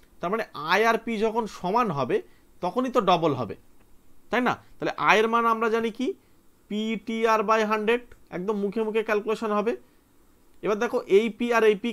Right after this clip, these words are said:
ক্যান্সেল করা যায়, তাহলে এখানে টি আর আর এর মান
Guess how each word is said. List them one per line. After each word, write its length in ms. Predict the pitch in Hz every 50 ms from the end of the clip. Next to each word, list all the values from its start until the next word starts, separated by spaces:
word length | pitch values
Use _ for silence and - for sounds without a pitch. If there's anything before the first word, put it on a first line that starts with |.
| - -
ক্যান্সেল 340 | 214 196 196 185 233 226 208 214
করা 140 | 226 220 220 202
যায়, 140 | 220 226 247 339 - - - - _ _ -
তাহলে 140 | - 165 175
এখানে 180 | 170 208 220 220 220 - - -
টি 140 | 208 214 226 247 277 302 - - - - - 170
আর 80 | 170 - - - 170
আর 80 | 180 202
এর 80 | 208 214 208
মান 120 | 214 208